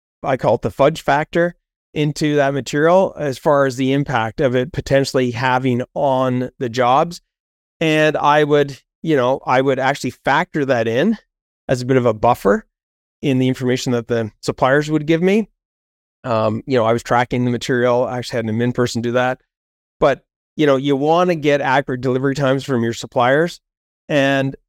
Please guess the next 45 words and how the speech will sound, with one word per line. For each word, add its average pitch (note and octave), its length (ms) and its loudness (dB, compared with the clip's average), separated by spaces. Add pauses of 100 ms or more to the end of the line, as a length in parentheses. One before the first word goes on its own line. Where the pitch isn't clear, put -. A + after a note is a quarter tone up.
you E3 80 -2
know, D3+ 140 2
rate E3+ 320 2
your A#3 140 -2
suppliers A#2 480 -2
on A#2 120 -2
this A2+ 140 -6
front. A2+ 360 -2
I C#3 80 -6
mean, C3+ 180 0
honestly, E3 480 0
some G3+ 260 0
suppliers F#3+ 500 0
are, D#3 160 -2 (1080)
are, - 240 -4
are D3+ 180 0
terrible G#3 500 2
at B2 280 -2
this A#2 200 -4
and B2+ 80 -4
they C#3 40 0
just E3+ 200 -4
give D#3+ 100 -2
you C#3+ 100 0
bullshit C#3+ 420 -2
responses. E3 580 -2
Other F3 180 0
ones F3+ 280 2
are D3 80 -2
really E3 340 2
good. F3+ 300 2 (500)
If D3+ 180 -2
you D#3 120 0
don't F3 340 4
take F#3+ 160 0
the C#3+ 80 -2
time D3 260 0
to C3 60 -4
figure C3+ 300 -2
out B2+ 60 -2
which D#3 220 -4
ones F3 220 0
are C#3 80 -2
the A#2+ 80 -4
best, B2 600 -4